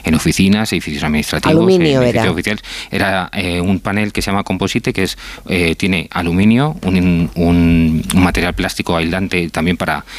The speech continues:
Speaker 1: que no se deforme y que pese menos el, el panel, y luego otro panel al interior. Y luego hay una cámara de aire y un aislante. Entonces, las, la normativa, la, en la última versión del año dos mil diecinueve, lo que dice es que cada ciertos, cada ciertos metros tiene que haber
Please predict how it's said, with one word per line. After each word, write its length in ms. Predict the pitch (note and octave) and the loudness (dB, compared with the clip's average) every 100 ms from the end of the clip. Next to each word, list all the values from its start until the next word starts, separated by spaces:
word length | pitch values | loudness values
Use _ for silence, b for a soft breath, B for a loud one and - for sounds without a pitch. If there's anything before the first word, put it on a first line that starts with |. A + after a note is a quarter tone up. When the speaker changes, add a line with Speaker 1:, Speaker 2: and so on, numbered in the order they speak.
| B | B
Speaker 1:
que 100 | F#2+ | -2
no 140 | D#2+ E2 | 0 0
se 120 | F2 | 0
deforme 520 | E2+ - F#2 F2+ F2 | 0 -2 -2 -2 -2
y 60 | E2+ | -2
que 120 | E2 | -4
pese 260 | F2 - | -4 -2
menos 300 | F2 E2+ F2 | -2 -2 -2
el, 240 | F2 E2+ D#2+ B B B | -2 -2 -4 B B B
el 520 | - F2+ E2+ E2+ E2+ D#2+ | -2 0 0 0 -2 -2
panel, 300 | F#2 G#2+ C#3 | -2 -2 -2
y 60 | |
luego 280 | G#2+ E2+ F#2 | -2 0 0
otro 220 | G2+ - | -2 -4
panel 300 | F2 F2+ F#2 | -4 -2 -2
al 80 | G2 | -2
interior. 340 | E2+ D2 D#2 C#2+ B B B | -2 -4 -6 -6 B B B
Y 80 | F#2+ | 0
luego 160 | G2+ | 0
hay 80 | F#2+ | 0
una 140 | F#2+ | -2
cámara 320 | F#2+ F#2+ G2 A2 | -4 -2 -2 -2
de 60 | |
aire 300 | C3 D3+ D#3 | -2 -2 -2
y 140 | - F#2 | 0 0
un 80 | |
aislante. 420 | E2+ D2+ D2+ - - | 0 -2 -4 -6 -8
Entonces, 460 | - E2+ - D#2+ - B B B | -8 -6 -2 -2 -4 B B B
las, 560 | F2 F2 E2+ E2 - - | 0 2 0 0 -2 -2
la 180 | F2 | 0
normativa, 600 | F2+ F2+ E2+ A#2 A#2+ A#2 C3 | 0 0 0 2 2 0 -2
la, 400 | F2+ E2 D#2+ D#2 | -2 0 -2 -2
en 100 | E2 | -2
la 80 | E2 | 0
última 280 | F2+ G#2 | 0 0
versión 320 | G2+ - G#2+ G2 | 0 -2 -2 -2
del 180 | F2 | 0
año 140 | E2+ F2+ | 0 0
dos 100 | F2+ | 0
mil 140 | F2+ | 0
diecinueve, 340 | F2+ - F#2+ G#2 | 0 0 0 0
lo 80 | |
que 80 | F2+ | 0
dice 140 | E2+ F#2 | -2 -2
es 60 | |
que 100 | F#2 | -4
cada 220 | - D#2 | -2 -2
ciertos, 640 | D2+ F2+ - F#2 F#2 F2 - B B - | -2 -4 -2 0 0 -2 -10 B B -6
cada 160 | E2 | -4
ciertos 280 | F#2 F2 G2 | -2 -2 0
metros 300 | G2+ - A2 | 0 0 -2
tiene 180 | F#2+ F2+ | -2 -2
que 60 | E2+ | -2
haber 220 | F2+ | -2